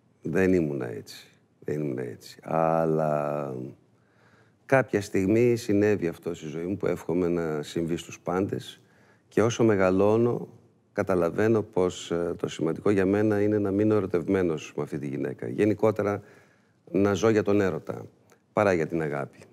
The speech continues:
Η αγάπη είναι ανθρώπινη εφεύρεση, πολύ καλή, αλλά αν δεν υπάρχει έρωτας,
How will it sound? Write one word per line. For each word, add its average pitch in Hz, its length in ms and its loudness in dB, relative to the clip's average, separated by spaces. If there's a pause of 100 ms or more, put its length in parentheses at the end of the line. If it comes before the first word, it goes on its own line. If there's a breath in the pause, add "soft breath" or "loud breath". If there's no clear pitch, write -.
Η 92 120 -2
αγάπη 92 420 2
είναι 92 160 2
ανθρώπινη 87 920 -2
εφεύρεση, 82 600 -4
πολύ 85 260 0
καλή, 87 560 -2
αλλά 98 680 0 (680)
αν 113 180 2
δεν 104 140 2
υπάρχει 101 400 -4
έρωτας, 101 580 -4